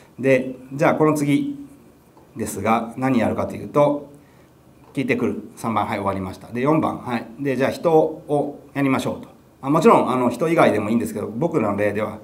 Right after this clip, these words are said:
人をやります。人と、あとアッセンブリやりましょうと。で、アッセンブリ何かっていうのを今から説明します。で、人を選ぶ、まず人を選びましょう、人。人を選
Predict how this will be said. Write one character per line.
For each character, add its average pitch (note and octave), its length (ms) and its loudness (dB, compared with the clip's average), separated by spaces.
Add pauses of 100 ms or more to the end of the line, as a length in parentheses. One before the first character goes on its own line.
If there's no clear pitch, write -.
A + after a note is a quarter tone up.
人 - 180 -6
を A#2+ 60 4
や A2 80 2
り G#2 80 -2
ま G2+ 160 -8
す。 - 160 -20 (720)
人 C3+ 140 -6
と、 D#3 280 0
あ C#3+ 60 0
と B2+ 100 2
ア A2 60 2
ッ - 20 -6
セ D#3 120 0
ン F3 100 2
ブ A2+ 80 0
リ G2+ 60 -2
や F#2 140 -4
り F#2 80 -8
ま F#2 120 -10
し - 80 -18
ょ - 40 -18
う - 20 -20 (200)
と。 C3 60 -12
で、 C3 60 -6
ア C3 60 0
ッ C3 40 -2
セ G#3+ 140 -2
ン A#3 80 4
ブ F#3+ 80 2
リ B2+ 60 0
何 C#3 200 0
か - 120 -2
っ - 80 -10
て A2+ 80 -14
い - 20 -10
う G#2+ 40 -10
の G#2+ 120 -10
を G#2 40 -14
今 G#2+ 200 -4
か G#2+ 60 -8
ら G2+ 60 -12
説 G#2+ 220 -12
明 G2 80 -12
し - 100 -16
ま - 120 -20
す。 - 140 -20 (520)
で、 C3 200 0 (180)
人 G#3 320 4
を G3 80 4
選 G3 100 6 (160)
ぶ、 - 140 -10 (100)
ま F3+ 160 2
ず A2 100 -2
人 D#3+ 220 0
を D#3+ 60 6
選 D3 80 4
び C#3 80 2
ま C3+ 100 0
し - 80 -6
ょ - 20 -4
う、 G2+ 40 -8
人。 - 360 -8 (720)
人 E3+ 220 -4
を E3+ 60 4
選 E3 100 2